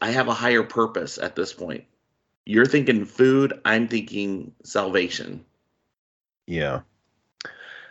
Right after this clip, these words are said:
Speaker 2: You know, it makes me wonder, and this is just total speculation. I don't necessarily need anybody to try to prove or disprove, uh, the concept here, but is it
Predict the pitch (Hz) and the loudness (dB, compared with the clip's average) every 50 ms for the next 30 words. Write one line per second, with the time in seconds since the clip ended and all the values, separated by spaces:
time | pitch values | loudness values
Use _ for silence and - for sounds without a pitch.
0 | - - _ _ - 170 180 175 170 175 185 220 226 - - 147 123 117 107 107 | -20 -20 _ _ 6 8 8 10 10 8 8 6 6 4 4 4 4 6 6 4
1 | 110 110 110 98 87 85 82 - - _ _ _ _ _ _ _ _ _ _ _ | 4 4 2 2 -2 -2 -4 -8 -14 _ _ _ _ _ _ _ _ _ _ _
2 | _ _ _ _ _ - 117 123 135 143 131 120 120 117 113 - - 131 123 120 | _ _ _ _ _ -4 0 2 2 2 2 2 0 -2 -2 0 2 4 4 4
3 | 127 120 - - 117 110 110 - 110 95 90 90 87 - 95 92 95 92 101 - | 2 0 -2 -2 -4 -2 0 0 0 0 2 0 -2 -4 -4 -6 -6 -6 -6 -4
4 | 90 98 95 95 98 101 - - 110 101 98 98 98 98 95 95 92 92 90 82 | -2 0 0 0 -2 -4 -2 0 2 2 2 2 2 0 2 2 2 2 2 2
5 | 90 92 87 82 85 82 82 - - 95 87 85 - - - 87 82 82 80 78 | 2 2 2 0 -2 -2 -2 0 2 2 2 2 0 -4 -6 -4 -2 -2 -4 -4
6 | 78 - - - - - _ _ - - - 113 101 98 92 80 82 80 73 71 | -8 -12 -16 -20 -20 -20 _ _ -6 -2 2 4 4 4 2 2 0 -2 -2 -2
7 | 87 73 - - - 104 95 80 78 78 - - - - - - 73 73 69 67 | -4 -4 -4 0 2 2 2 2 0 -2 -6 -6 -8 -10 -6 -4 -4 -2 -2 -4
8 | 73 67 65 - - 95 95 95 92 - - 69 58 - - - 71 69 67 - | -6 -6 -4 -2 0 2 2 2 0 -2 -6 -8 -8 -8 -8 -6 -6 -6 -4 -4
9 | 71 - - _ _ - - - - - - - - - - - - _ _ _ | -6 -6 -8 _ _ -20 -20 -20 -20 -20 -20 -20 -20 -20 -20 -20 -20 _ _ _
10 | _ _ _ _ _ _ _ _ _ _ _ _ _ _ _ - - 151 185 202 | _ _ _ _ _ _ _ _ _ _ _ _ _ _ _ 4 6 8 8 10
11 | 185 143 - - | 8 6 6 4